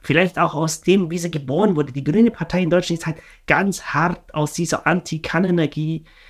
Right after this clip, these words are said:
äh, Bewegung geboren worden und aus der Anti-Atombomben-Bewegung. Jetzt haben sie grad Joschka Fischer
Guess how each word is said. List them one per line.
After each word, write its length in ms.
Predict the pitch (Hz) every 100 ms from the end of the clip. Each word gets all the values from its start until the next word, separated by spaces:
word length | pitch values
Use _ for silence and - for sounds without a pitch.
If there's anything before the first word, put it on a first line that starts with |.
| - _ _ _ - -
äh, 400 | 139 143 - - - - -
Bewegung 640 | 156 143 156 185 175 160 -
geboren 520 | - 147 156 190 131
worden 420 | 110 120 117 123
und 220 | 196 220
aus 240 | 185 185 -
der 160 | 185 - - -
Anti-Atombomben-Bewegung. 2250 | 170 170 196 185 - _ - _ - _ _ - - 240 285 165 131 123 127 131 123 120
Jetzt 240 | 117 127 -
haben 160 | 196
sie 160 | 254 175
grad 300 | 160 202 214 - _ - _ _ - - - -
Joschka 340 | 165 165 180
Fischer 540 | - 202 - 180 -